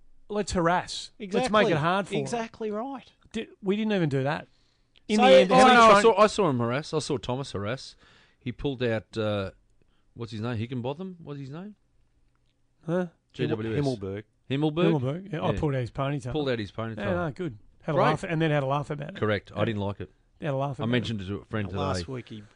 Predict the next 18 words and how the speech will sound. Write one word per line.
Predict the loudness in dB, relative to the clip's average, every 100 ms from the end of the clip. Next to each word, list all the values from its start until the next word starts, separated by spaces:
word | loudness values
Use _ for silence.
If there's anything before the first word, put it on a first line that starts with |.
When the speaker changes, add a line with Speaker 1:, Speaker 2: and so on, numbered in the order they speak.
| _ -20
Speaker 2:
he | -18 -18 _ -20 -20 -20 -16 -10 -4
Speaker 3:
I | -2
mean, | -2
Speaker 2:
snapped | -2 0 2
Speaker 3:
if | 4
Speaker 2:
the |
Speaker 3:
we're | 4
Speaker 2:
ball. | 6
Speaker 3:
gonna | 4
be | 6 6
the | 4
court | 4 2 2 2
jesters | 0 0 -2 -6 -6
of, | -4 -4 -2
of | -4
Speaker 1:
Hmm. | -4
Speaker 3:
the |
competition, | -4 -2 -2 -2 -4 -4 -4 -4 -6